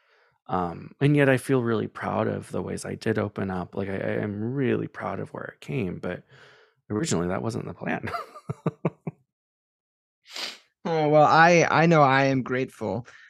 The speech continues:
Speaker 2: um, that you did, did decide to, to open up, um, in that way. And als-,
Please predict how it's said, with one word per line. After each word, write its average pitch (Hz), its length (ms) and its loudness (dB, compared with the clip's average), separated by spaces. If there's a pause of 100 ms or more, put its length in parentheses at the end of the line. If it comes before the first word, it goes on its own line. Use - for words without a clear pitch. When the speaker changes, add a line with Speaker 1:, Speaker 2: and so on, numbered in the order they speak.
(200)
Speaker 2:
um, 110 460 -4 (760)
that 139 200 0
you 139 80 0
did, 131 340 4 (260)
did 143 200 0
decide 117 440 -2
to, 104 360 -8 (880)
to 175 120 4
open 175 300 6
up, 139 240 2 (140)
um, 127 480 -2 (580)
in 175 100 4
that 160 160 6
way. 156 140 6
And 156 80 4
als-, 196 240 4